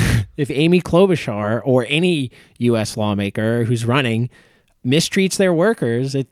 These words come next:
it will come up, it will matter. And, uh,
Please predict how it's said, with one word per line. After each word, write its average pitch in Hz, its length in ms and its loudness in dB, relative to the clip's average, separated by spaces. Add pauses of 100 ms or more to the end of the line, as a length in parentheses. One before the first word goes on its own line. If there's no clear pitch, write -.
it 151 240 0
will 190 140 2
come 156 220 -4
up, 127 200 -2
it 143 120 0
will 160 140 0
matter. 110 400 -4 (440)
And, 120 540 0
uh, 120 340 2